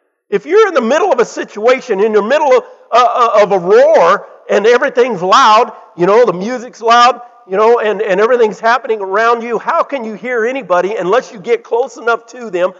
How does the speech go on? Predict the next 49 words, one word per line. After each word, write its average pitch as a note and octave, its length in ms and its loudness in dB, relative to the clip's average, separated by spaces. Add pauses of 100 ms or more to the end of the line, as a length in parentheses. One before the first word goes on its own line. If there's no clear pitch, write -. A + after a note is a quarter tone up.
(220)
that F3 140 -6
they G3+ 120 -4
can G#3+ 200 -6
talk B3+ 360 -2
to D3 80 -20
you? C3 220 -20 (240)
It A3 100 -8
is F3+ 100 -10
the F#3+ 80 -16
same C4+ 380 -2
way C4 160 2
with G3+ 240 -6
God. A3 320 0 (320)
Whenever A#3+ 400 2
this C4+ 240 -2
was G#3 160 -6
happening, B3 400 -2
the F3+ 100 -2
deception G#3 600 -4
was F#3+ 100 -8
happening, A3+ 460 -2
and, F#3 120 -4 (300)
and F#3 140 0
now B3 340 0 (840)
Eve E4+ 300 -8
is D#3+ 140 -2
being A#3 300 -2
deceived, A3 640 -6 (340)
she A#3+ 220 -10
is G3 160 -4
beginning G#3+ 440 -8
to F3+ 60 -4
pull C#4 300 -2
away, A#3 420 4 (260)
and A3 140 0
the G3+ 60 0
voice A#3+ 380 0
that A3 160 -10
she B3+ 180 -10
was A#3 220 -2
hearing, B3+ 400 -2
she - 180 -12
is A3 160 -2
no C#4+ 220 0
longer B3 300 2
being A3+ 220 -2
able G#3+ 280 0
to F#3 80 -4
hear, A#3+ 360 -2